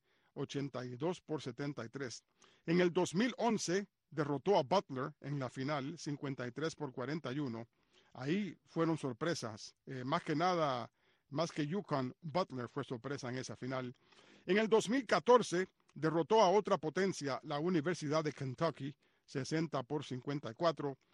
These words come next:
y ahora en el dos mil veintitrés derrotó a San Diego State,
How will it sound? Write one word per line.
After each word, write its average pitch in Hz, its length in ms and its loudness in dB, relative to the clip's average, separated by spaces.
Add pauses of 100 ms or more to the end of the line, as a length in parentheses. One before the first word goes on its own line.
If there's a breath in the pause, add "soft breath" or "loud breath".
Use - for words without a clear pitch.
(280 soft breath)
y 139 120 -6
ahora 147 420 0
en 143 140 -8
el 127 100 -6
dos 127 220 -10
mil 160 160 -2
veintitrés 131 640 -8 (400)
derrotó 139 480 -2
a 135 60 0
San 123 200 -6
Diego 131 280 -6
State, 123 480 -10